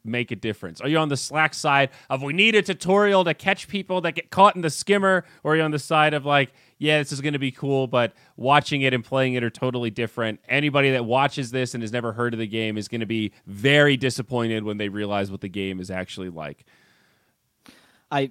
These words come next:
Speaker 2: I am on the Slack side. I mean, I'm also on the beggars can't be choosers side. So <laughs> I've been
Speaker 1: Yeah.
Speaker 2: asking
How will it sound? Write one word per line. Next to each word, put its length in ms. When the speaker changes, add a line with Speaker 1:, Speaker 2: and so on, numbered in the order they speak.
Speaker 2:
I 100
am 140
on 100
the 80
Slack 300
side. 200
I 60
mean, 140
I'm 180
also 240
on 80
the 160
beggars 360
can't 200
be 80
choosers 380
side. 300
So 200
<laughs> 200
I've 80
been 100
Speaker 1:
Yeah. 140
Speaker 2:
asking 200